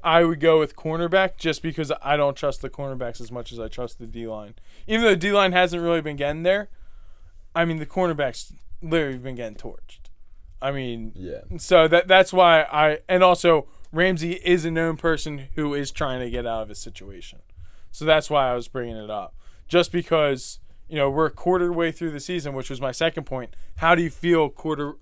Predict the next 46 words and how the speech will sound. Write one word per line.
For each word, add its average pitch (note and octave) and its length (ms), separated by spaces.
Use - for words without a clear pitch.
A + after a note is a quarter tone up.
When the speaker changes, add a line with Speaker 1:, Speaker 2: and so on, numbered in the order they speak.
Speaker 1:
at D#3+ 140
the D#3 80
quarter D#3+ 360
mark? C3 240
Speaker 2:
Yeah. G2 140
Speaker 1:
First F3+ 320
quarter's E3+ 340
Speaker 2:
They - 80
always E3+ 280
Speaker 1:
done. D#3+ 60
Speaker 2:
break, G#2 220
Speaker 1:
It's F#3+ 220
Speaker 2:
break - 80
'em G3+ 60
Speaker 1:
tied. E3 200
Speaker 2:
down. G2+ 120
Speaker 1:
We're E3 140
Speaker 2:
Yeah. D#3 40
Speaker 1:
tied. F3+ 380
First E3+ 240
quarter. E3+ 380
How F3 260
do E3+ 60
you E3+ 80
feel D#3+ 200
about B2+ 280
that? A2 220
'Cause E3 160
we F3+ 140
easily G3 280
could G#3 100
have G3 100
been F#3+ 120
down G#3+ 320
Speaker 2:
Yeah. - 80
Speaker 1:
like F#3 180
we've F3 140
been F#3 140
most F#3 240
of E3+ 60
these E3 160
games F3+ 480
in F#3 100
the E3 60
first D#3+ 300
half. D3 360